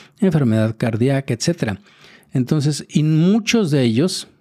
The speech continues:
pues no tenían un tac previo, ¿no? Entonces es muy difícil determinar si los hallazgos del atac de referencia y de seguimiento a un año se correlacionan con enfermedades pulmonares o cardíacas previas, ¿no? Porque, pues, fin-, finalmente no tenemos eso.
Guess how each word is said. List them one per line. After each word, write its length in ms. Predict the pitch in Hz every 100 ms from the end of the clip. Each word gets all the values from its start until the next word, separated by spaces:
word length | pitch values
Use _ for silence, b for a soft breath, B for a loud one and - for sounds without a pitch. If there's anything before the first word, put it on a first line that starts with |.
| _
pues 140 | 120
no 200 | 104 143
tenían 420 | 139 107 113 107
un 140 | 98 98
tac 260 | - 101
previo, 400 | - 151 139 101
¿no? 100 | 107
Entonces 420 | 151 151 110 139 117
es 100 | 123
muy 200 | 147 175
difícil 440 | 156 160 139 151
determinar 680 | 139 143 165 185 160 127 127
si 100 | 139
los 220 | 117 -
hallazgos 560 | 107 113 117 117 127
del 140 | 110 131
atac 340 | 143 135 131
de 100 | 131
referencia 760 | 127 139 - 175 175 156 - 143
y 40 |
de 120 | 139
seguimiento 720 | 135 147 156 196 196 156 139
a 60 | 135
un 120 | 151
año 340 | 160 127 135 160 B B B B B
se 240 | - 151 147
correlacionan 720 | 147 139 131 123 156 170 180
con 200 | 175 139
enfermedades 580 | 120 127 123 123 139
pulmonares 640 | - 151 139 127 123 131 -
o 80 | 127
cardíacas 560 | 117 104 113 - -
previas, 500 | - 123 113 101 98
¿no? 100 | 113
Porque, 320 | 139 127 - 113
pues, 160 | -
fin-, 360 | - 117 123 120
finalmente 560 | 120 113 117 117 117
no 120 | 107 107
tenemos 460 | 104 98 95 -
eso. 220 | 98 -